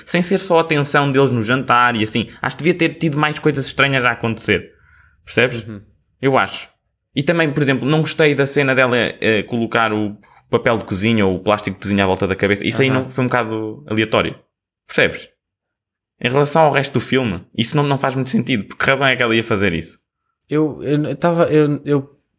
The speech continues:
Speaker 2: por acaso estava a pensar nisso. Eu não, não sei. É,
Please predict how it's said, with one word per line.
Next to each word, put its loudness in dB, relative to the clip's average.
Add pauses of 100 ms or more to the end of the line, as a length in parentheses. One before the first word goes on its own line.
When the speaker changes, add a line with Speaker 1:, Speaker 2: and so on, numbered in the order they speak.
Speaker 2:
por 0
acaso 0
estava 2
a 4
pensar 2
nisso. -2 (880)
Eu 0
não, 2
não 2
sei. -2
É, -2